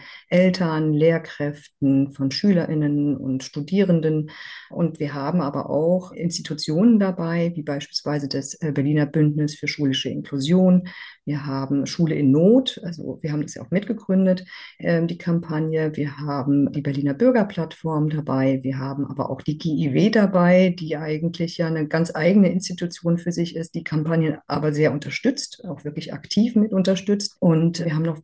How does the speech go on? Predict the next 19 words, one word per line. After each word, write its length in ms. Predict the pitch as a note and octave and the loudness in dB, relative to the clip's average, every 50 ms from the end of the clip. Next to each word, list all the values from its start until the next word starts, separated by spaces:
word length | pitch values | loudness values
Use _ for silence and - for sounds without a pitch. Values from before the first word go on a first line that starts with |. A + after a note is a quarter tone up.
| _ - | _ -4
weitere, 400 | B2+ C3 D#3 D#3 D#3+ E3 C#3+ C#3+ | -2 0 0 0 0 -2 -2 -2
also 180 | C#3 C#3 C#3 | -4 -4 -8
Kreidestaub 720 | - - - C3 C#3+ F3 F3+ F3+ F3 - - D#3+ D#3+ D#3+ D#3+ | -10 -8 -4 0 0 0 0 0 -4 -4 -4 -6 -6 -6 -6
beispielsweise 600 | E3 D#3+ E3 - - F3+ - D#3 D3+ D3 C#3+ C#3+ | -6 -6 -6 -8 -8 -8 -4 -4 -2 -2 -4 -6
für 100 | - D3 | -8 -10
die 100 | D3 C#3 | -10 -10
Studierenden. 760 | - - C#3+ - F3 G#3+ A3 G#3+ G#3 G3 F#3+ G3 G3 G3+ G3+ - - - - - - - | -10 -8 -2 2 4 6 6 8 6 6 6 6 4 2 0 -12 -16 -18 -18 -20 -20 -16
Die 220 | D3+ D#3 D#3+ D#3+ | -10 -8 -6 -4
sind 240 | D3+ D#3 D#3+ E3+ - | -2 -2 -2 -2 -2
ja 160 | D#3+ - - | -4 -6 -2
auch 260 | - E3+ F3+ F#3 F3+ F3+ | 2 4 4 4 2 2
bundesweit 800 | F3 E3 F#3 A3 A#3+ A#3 - - - F#3+ F#3+ G3 G3+ G3+ G3+ | 2 6 6 6 6 4 0 -4 -2 0 2 2 0 0 -2
aufgestellt 880 | G3+ F3+ F#3+ F#3 - - F#3+ F3+ - - F#3+ F3+ F3+ F3+ F#3+ F#3 F3+ - | -2 -4 -4 -4 -4 -6 -6 -6 -4 0 0 2 2 2 0 -2 -6 -8
und 300 | E3+ E3 D#3+ D3+ - - - | -10 -10 -10 -10 -12 -16 -10
Be-, 160 | - D3+ - - | -10 -10 -10 -10
Kreidestaub 540 | - - D#3+ D#3+ D#3+ D#3+ - - D#3 D3+ D3+ | -10 -4 -2 -2 -2 -2 -2 -2 -2 -2 0
Berlin 400 | - D3+ D3 D#3 E3+ E3+ - - | -2 -2 0 2 0 0 0 -2
ist 420 | - - - D3+ C#3+ - - - - | -10 -12 -12 -10 -8 -8 -8 -6 -6
eben 480 | D3 C#3+ D3 D3 D3 D3 E3+ E3+ _ | -6 -4 -4 -4 -4 -4 -6 -8 _